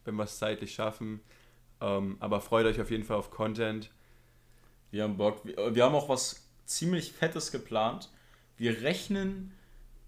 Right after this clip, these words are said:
Speaker 2: in
Speaker 1: Wir sagen
Speaker 2: ein
Speaker 1: noch
Speaker 2: paar
Speaker 1: nix, wir
Speaker 2: Folgen
Speaker 1: sagen noch nix.
Speaker 2: mit der Offenbarung,
Speaker 1: Aber
Speaker 2: sag ich mal.
Speaker 1: genau,
Speaker 2: Aber es
Speaker 1: genau.
Speaker 2: wird auf jeden Fall was richtig Fettes kommen.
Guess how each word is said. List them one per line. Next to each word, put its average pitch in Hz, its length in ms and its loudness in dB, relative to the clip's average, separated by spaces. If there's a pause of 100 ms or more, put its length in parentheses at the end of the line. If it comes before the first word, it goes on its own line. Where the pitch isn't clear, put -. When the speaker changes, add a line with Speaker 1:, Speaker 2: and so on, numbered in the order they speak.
(240)
Speaker 2:
in 160 180 0
Speaker 1:
Wir 135 100 6
sagen 120 220 10
Speaker 2:
ein 127 60 6
Speaker 1:
noch - 140 6
Speaker 2:
paar 147 140 8
Speaker 1:
nix, 156 200 4
wir 127 80 8
Speaker 2:
Folgen 139 160 8
Speaker 1:
sagen 120 160 6
noch 110 160 2
nix. 120 420 2
Speaker 2:
mit 131 180 2
der 127 200 8
Offenbarung, 113 480 6
Speaker 1:
Aber 120 100 4
Speaker 2:
sag 120 140 4
ich 123 120 -6
mal. 123 160 0
Speaker 1:
genau, 110 80 2
Speaker 2:
Aber 110 460 6
es 95 200 -2
Speaker 1:
genau. 113 140 0
Speaker 2:
wird - 140 2
auf 104 200 -2
jeden 110 220 4
Fall 101 480 2
was 95 320 -4
richtig - 320 -6
Fettes 190 380 -4
kommen. - 220 -8